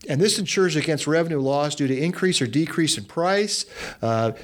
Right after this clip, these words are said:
low yield, or a combination of these two. Uh, and to, to calculate the revenue protection, uh, you take your A P H approved yield, you multiply that by your coverage level, and then you multiply it by the greater of projected price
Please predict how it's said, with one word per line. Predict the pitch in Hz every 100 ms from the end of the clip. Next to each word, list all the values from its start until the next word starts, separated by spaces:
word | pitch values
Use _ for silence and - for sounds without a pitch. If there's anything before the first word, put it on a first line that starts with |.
| -
low | 123 165 185
yield, | 165 190 208 208 196
or | 151
a | 135
combination | - 175 175 147 196 262 156
of | 127 117
these | 110 113 -
two. | - 120 117 202 - - - - -
Uh, | 113 -
and | 135 131 127
to, |
to | 135 135
calculate | - 247 330 196 139
the | 139
revenue | 147 175 165
protection, | 135 123 - 233 - 139 135 135 - -
uh, | 113
you | 117
take | 127 170 156
your | 135 -
A | 139 170
P | 185 202
H | 175 202 196
approved | 190 180 196 196
yield, | 202 214 139 139 147 - - -
you | - 127
multiply | 135 175 196 - 175
that | 160 160 160
by |
your | 156 139
coverage | 139 - 269 190 131 120
level, | 120 117 120 123 123 - - -
and | 131 131
then | 160
you | 190
multiply | 143 160 170 - 165 165
it |
by | 147 135
the | 120
greater | 113 143 160 165 170
of | 135 135
projected | 117 101 151 160 175 147
price | - 147 147 151